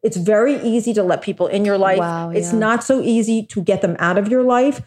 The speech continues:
Speaker 1: So have some guardrails there, because the people that you're around really affect your energy, those atoms and molecules I talked about.
Speaker 2: Yeah.
Speaker 1: So just know that, you know, energy medicine, energy practices, they are really important, because if you wake up every day and you're this big ball of energy,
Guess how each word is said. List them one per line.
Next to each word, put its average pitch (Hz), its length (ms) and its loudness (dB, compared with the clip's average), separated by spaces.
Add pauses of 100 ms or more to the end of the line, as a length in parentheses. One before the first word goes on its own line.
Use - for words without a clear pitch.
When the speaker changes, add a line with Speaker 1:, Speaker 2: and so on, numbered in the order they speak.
(140)
Speaker 1:
So 262 220 0
have 339 420 0
some 294 300 -2
guardrails 196 760 2
there, 156 500 -2
because 214 360 0
the 208 80 -2
people 277 380 -2
that 233 240 0
you're 185 220 2
around 190 540 0
really 196 440 0
affect 196 500 -2
your 170 180 -2
energy, 214 480 0
those 180 260 0 (100)
atoms 208 360 2
and 175 140 0
molecules 208 600 0
I 160 80 0
talked 190 360 -2
about. 269 460 0 (160)
Speaker 2:
Yeah. 185 180 -14
Speaker 1:
So 214 220 2
just 311 300 -2
know 226 340 2
that, 175 320 0
you 202 60 0
know, 180 180 -4
energy 220 380 0
medicine, 185 460 -2
energy 185 360 -2
practices, 175 680 -4 (260)
they 214 140 4
are 202 160 4
really 185 360 0
important, 170 480 -2
because 170 340 -2
if 196 140 -14
you 226 100 -2
wake 214 240 0
up 196 160 0
every 175 200 0
day 170 180 0
and 170 100 -2
you're 180 80 -2
this 165 140 -4
big 175 400 -4
ball 175 260 2
of 170 100 -2
energy, 170 600 -2